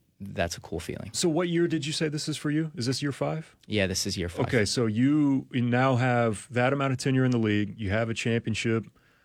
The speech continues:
Speaker 2: Are you kind of looking at yourself, when you look at yourself in the mirror, do you describe yourself as, as a leader? Some of that comes into with the type of position that you play as well, but you're ki-, you kinda have the, the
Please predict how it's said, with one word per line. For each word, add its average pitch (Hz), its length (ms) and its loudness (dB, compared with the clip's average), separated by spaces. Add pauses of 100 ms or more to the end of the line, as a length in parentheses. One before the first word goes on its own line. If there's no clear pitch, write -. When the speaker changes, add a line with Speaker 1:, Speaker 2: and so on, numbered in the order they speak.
(400)
Speaker 2:
Are 117 140 2
you 123 300 2
kind 131 320 4
of 107 120 2
looking 123 400 2
at 113 120 0
yourself, 117 420 0
when 113 80 0
you 117 100 0
look 120 160 0
at 123 60 -2
yourself 120 320 -2
in 110 60 -4
the 107 80 0
mirror, 110 360 4 (120)
do 107 100 2
you 107 300 2
describe 113 440 -2
yourself 131 480 -2
as, 117 440 0
as 117 240 0
a 110 60 0
leader? 131 280 2
Some 156 160 0
of 147 80 4
that 123 140 2
comes 127 220 0
into 123 300 2
with 110 240 0 (220)
the 113 140 0
type 113 260 0
of 95 80 -4
position 117 380 0
that 107 100 -2
you 104 80 0
play 110 220 2
as 95 100 0
well, 120 400 4 (340)
but 123 140 0
you're 123 140 2
ki-, - 260 -10
you 123 140 -2
kinda 143 320 0
have 123 300 2
the, 110 480 2 (260)
the 107 100 0